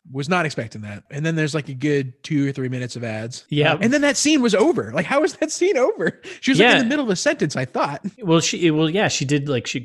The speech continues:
Speaker 2: did, she read one article about this whole thing to confirm
Speaker 1: Yeah.
Speaker 2: this whole thing. Well, she also talks a little bit about how it's, like, uh, from the fifth century Ireland, blah, blah, blah. And it's like a legend, whatever.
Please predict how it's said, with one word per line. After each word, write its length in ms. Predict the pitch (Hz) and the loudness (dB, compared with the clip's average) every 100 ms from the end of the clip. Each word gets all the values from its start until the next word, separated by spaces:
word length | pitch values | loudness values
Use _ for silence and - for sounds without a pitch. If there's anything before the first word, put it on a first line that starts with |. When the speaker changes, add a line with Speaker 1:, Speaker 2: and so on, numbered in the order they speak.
| - | -8
Speaker 2:
did, 320 | 127 131 120 127 | -4 -4 -4 -12
she 160 | - 120 | -10 -4
read 180 | 123 117 | -4 -2
one 300 | 120 139 156 | -4 -4 -2
article 400 | 120 123 127 110 | -2 -2 -4 -6
about 200 | 110 104 | -8 -10
this 140 | 110 | -12
whole 160 | 117 110 | -10 -10
thing 400 | - 107 113 127 | -12 -10 -10 -12
to 140 | - | -14
confirm 720 | - 113 - 127 120 117 113 | -12 -12 -8 -6 -4 -4 -6
Speaker 1:
Yeah. 60 | 107 | -8
Speaker 2:
this 120 | 107 | -6
whole 180 | - 110 | -2 -2
thing. 360 | - 107 131 127 | -4 -10 -8 -6
Well, 180 | 113 110 | -4 -4
she 180 | 196 | -8
also 240 | 143 123 120 | -14 -14 -16
talks 260 | 120 104 131 | -14 -12 -12
a 40 | |
little 80 | 117 | -10
bit 60 | |
about 160 | 107 101 | -8 -8
how 100 | 104 | -10
it's, 140 | 101 | -10
like, 140 | 110 95 | -12 -12
uh, 240 | 220 220 202 | -12 -12 -12
from 160 | - 226 | -12 -14
the 80 | |
fifth 200 | 214 247 | -12 -14
century 340 | - 240 220 247 | -14 -16 -12 -12
Ireland, 420 | 262 175 135 123 | -10 -10 -10 -12
blah, 100 | 196 | -12
blah, 100 | 214 | -12
blah. 240 | 233 143 127 | -8 -6 -4
And 80 | 113 | -6
it's 140 | 107 | -10
like 120 | 113 | -10
a 60 | 113 | -8
legend, 280 | 104 113 110 | -8 -10 -14
whatever. 260 | 95 98 | -18 -16